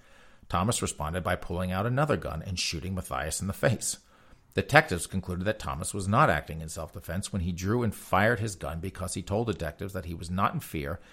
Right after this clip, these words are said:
and that he did not believe Matthias had any intention of shooting him, police told the newspaper in a statement. White Boy Malcolm X, what do you think those two were doing, sitting in a car on Sunday evening, just hanging out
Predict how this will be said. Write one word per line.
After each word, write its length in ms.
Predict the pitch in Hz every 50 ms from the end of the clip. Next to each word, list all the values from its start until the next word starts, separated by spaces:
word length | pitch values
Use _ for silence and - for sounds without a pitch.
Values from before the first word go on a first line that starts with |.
| - - -
and 140 | - 92 90
that 120 | 92 82
he 100 | 87 87
did 120 | 78 80 80
not 220 | 82 95 101 -
believe 240 | - 104 95 87 82
Matthias 460 | 98 92 - - 76 76 82 - -
had 100 | 90 - -
any 200 | - 95 98 104
intention 380 | 107 98 - 80 78 - 69 - -
of 80 | 110 -
shooting 380 | - - - 185 131 98 76
him, 120 | 71 73 78
police 240 | - 78 78 73
told 220 | - - 95 82 -
the 40 | 82
newspaper 480 | 73 71 - - 92 87 78 - -
in 120 | - 80 85
a 80 | 85
statement. 600 | - - - - - 131 131 - - - - - - _ _ - _ _ _ _ - _ _ _ _ _ - _ -
White 180 | - 165 185 180
Boy 100 | 190 180
Malcolm 220 | 175 160 139 160
X, 120 | 160 151
what 380 | - - 156 127 147 208 220 -
do 80 | - 302
you 80 | 285
think 500 | - - - - 139 110 104 101 - - - _ -
those 420 | - 120 104 101 135 160 156 -
two 160 | - - 135 120
were 120 | 98 101
doing, 500 | 92 82 95 87 78 73 87 107 107 - - _ _
sitting 500 | - - - - - - - 180 214 208
in 100 | 202 185
a 40 | 165
car 500 | - - - 69 60 60 73 92 92 - _ _ _ _ _ _ _ _ _ -
on 160 | 98 95 95 95
Sunday 420 | - - - 120 156 170 180 165
evening, 500 | - 95 82 80 78 78 78 80 82 98 -
just 160 | - 87 -
hanging 340 | - - - 123 175 190 170
out 320 | 117 73 62 - - -